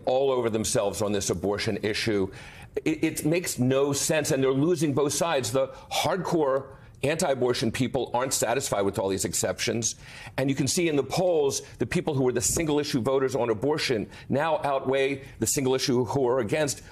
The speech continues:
by three-to-one. That's unprecedented, and it, that spread's only getting worse. And I love the quote from one of the House members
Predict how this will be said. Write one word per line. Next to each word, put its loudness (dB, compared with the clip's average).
by 0
three-to-one. 2
That's -4
unprecedented, 0
and 2
it, -2
that -2
spread's 0
only 0
getting 0
worse. 0
And 0
I 2
love 0
the 0
quote -2
from 0
one 2
of 0
the 2
House -2
members 0